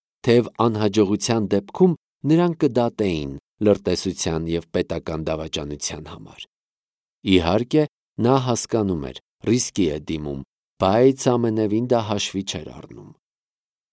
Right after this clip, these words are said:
Ով գիտի, գուցեև հոգու խորքում այդ ռիսկը նույնիսկ հրապուրում էր նրան։ Մենք արդեն տեսանք,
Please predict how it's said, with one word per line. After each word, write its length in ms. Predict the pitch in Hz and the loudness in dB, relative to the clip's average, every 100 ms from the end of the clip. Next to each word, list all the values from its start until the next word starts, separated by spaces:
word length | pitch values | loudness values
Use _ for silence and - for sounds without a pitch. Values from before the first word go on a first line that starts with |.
| _ _ | _ _
Ով 220 | 156 180 | 4 4
գիտի, 380 | 110 - - - - _ _ _ | 2 -10 -12 -18 -20 _ _ _
գուցեև 640 | 117 117 143 135 151 131 - | 2 4 6 6 6 2 -6
հոգու 400 | - 127 127 127 | 0 2 2 -2
խորքում 440 | - 117 - 127 110 | 0 0 2 0 0
այդ 220 | 104 104 | 0 -2
ռիսկը 460 | 98 98 - 123 | -4 -4 -2 0
նույնիսկ 440 | 117 107 101 101 - | 2 0 0 -4 -4
հրապուրում 560 | 101 98 98 90 131 | -2 -2 -2 -2 -2
էր 140 | 160 80 | -4 -6
նրան։ 400 | 80 - - - _ _ _ _ _ _ _ _ _ _ - | -10 -10 -14 -20 _ _ _ _ _ _ _ _ _ _ 0
Մենք 300 | 120 123 117 | 2 2 0
արդեն 380 | 113 - 113 | -2 -2 -6
տեսանք, 640 | 104 107 98 107 123 160 | -2 -2 0 0 0 -2